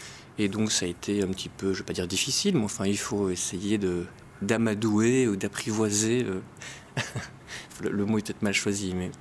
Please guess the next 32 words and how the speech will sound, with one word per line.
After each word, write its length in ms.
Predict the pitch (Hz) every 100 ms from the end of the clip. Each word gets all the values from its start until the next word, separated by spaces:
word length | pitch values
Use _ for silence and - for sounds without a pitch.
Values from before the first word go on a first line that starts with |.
| - - - - - - - -
de, 140 | 101
de, 100 | 92
de, 220 | - - -
voilà, 180 | 87
de 80 | 87
se 180 | 92 101
faire, 320 | - 107 104
euh, 280 | 95 90 87
bien 340 | 90 107 120 113
accepter 680 | 110 - 107 - 120 127
par, 340 | 123 107 104 92
euh, 400 | 87 82 - -
le 120 | 95
département 720 | 98 87 - 98 95 107 110 104
et 320 | 92 90 90 - - - - - -
essayer 300 | - 107 104
d'a-, 160 | 92
d'a-, 220 | - 82 - - - -
d'avoir 200 | 78 90
un 60 | 95
peu 220 | - 101
la, 140 | 95 98
la 100 | 101
confiance 480 | 113 101 - 110
de 40 | 104
nos 120 | 95
collègues 540 | - 95 110 117 113
et 260 | 98 87 85 90
du 120 | 101
chef 160 | - 101
du 60 | 98
département. 640 | 101 92 - 95 107